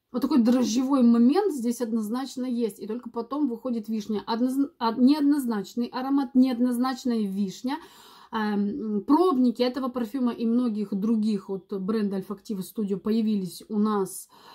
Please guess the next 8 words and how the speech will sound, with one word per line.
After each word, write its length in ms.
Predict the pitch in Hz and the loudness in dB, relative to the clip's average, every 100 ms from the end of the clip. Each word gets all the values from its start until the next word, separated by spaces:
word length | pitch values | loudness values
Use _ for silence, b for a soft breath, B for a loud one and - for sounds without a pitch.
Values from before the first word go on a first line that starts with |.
| B - | B -4
м, 220 | 202 196 | -2 0
в 100 | 196 | 2
интернет-магазинах 1000 | 214 240 247 208 240 226 214 202 226 247 | 2 2 2 4 4 4 2 2 -2 -4
в 40 | 294 | -6
Украине, 480 | 285 311 330 339 | -4 -2 0 2
поэтому, 480 | - 233 247 247 240 | 2 2 0 2 0
кому 240 | 226 226 240 | 0 2 2
интересно, 560 | 220 233 240 226 208 | 2 2 0 0 -6